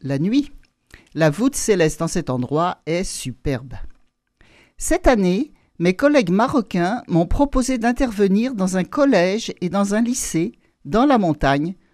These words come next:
au pied du Toubkal. Le collège est dans la petite ville de Tanaout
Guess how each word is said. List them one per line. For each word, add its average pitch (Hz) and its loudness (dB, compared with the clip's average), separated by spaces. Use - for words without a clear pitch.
au 185 0
pied 233 -2
du 190 -4
Toubkal. 123 -4
Le 156 2
collège 196 6
est 165 0
dans 156 0
la 156 2
petite 156 -4
ville 175 0
de 139 0
Tanaout 151 0